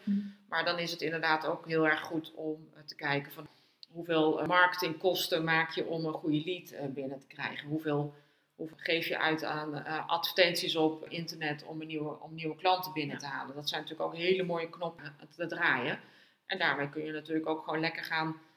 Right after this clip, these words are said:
Speaker 2: experimenteren. Want stel dat je nou het budget aan advertenties verhoogt, Google, eh, met Google Ads bijvoorbeeld, en je ziet dan dat daardoor meer klanten binnenkomen, dan weet je dat dat een knop is om aan te draaien. Dus dan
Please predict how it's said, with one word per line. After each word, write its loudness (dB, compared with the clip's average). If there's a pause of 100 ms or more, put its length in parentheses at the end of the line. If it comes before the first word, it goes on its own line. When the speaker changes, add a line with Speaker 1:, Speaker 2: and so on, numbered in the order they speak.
(280)
Speaker 2:
experimenteren. 2
Want -4
stel 2
dat -2
je -6
nou 0
het -4
budget 0
aan -4
advertenties 0
verhoogt, -2
Google, 2 (160)
eh, -8
met -6
Google 2
Ads -2
bijvoorbeeld, 0 (300)
en -2
je 0
ziet 0
dan -4
dat -4
daardoor 2
meer -2
klanten 0
binnenkomen, -4
dan 0
weet 0
je -14
dat -4
dat -2
een -10
knop -2
is -6
om -8
aan -6
te -8
draaien. -2
Dus -2
dan -2